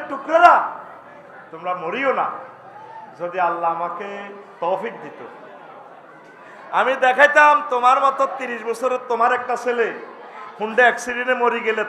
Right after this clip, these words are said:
তোমার ফিতে হিসেবে কত কষ্ট লাগে। তুমি মরতেছো, আমি তোমার জন্য কান্দি না। তুই এমন মরে যাবি গই, তুই খারাপ।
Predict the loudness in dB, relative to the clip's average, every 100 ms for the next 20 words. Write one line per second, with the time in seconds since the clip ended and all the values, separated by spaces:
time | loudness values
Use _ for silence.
0 | -4 2 8 8 8 0 -14 -18 -20 -20
1 | -12 -8 0 0 2 -2 -2 -4 -6 -6
2 | -4 -6 -4 -4 -4 -6 -16 -20 -18 -18
3 | -10 -8 -6 -4 -4 -2 -6 -4 -4 -6
4 | -8 -4 -4 -4 -8 -6 -6 -6 -10 -12
5 | -14 -20 -20 -20 -20 -20 -20 -20 -20 -20
6 | _ _ -12 0 0 2 0 0 -2 -4
7 | -8 -8 -10 -10 -10 -16 -20 -20 -20 -20
8 | -20 -20 -20 -20 -18 -18 -6 -2 0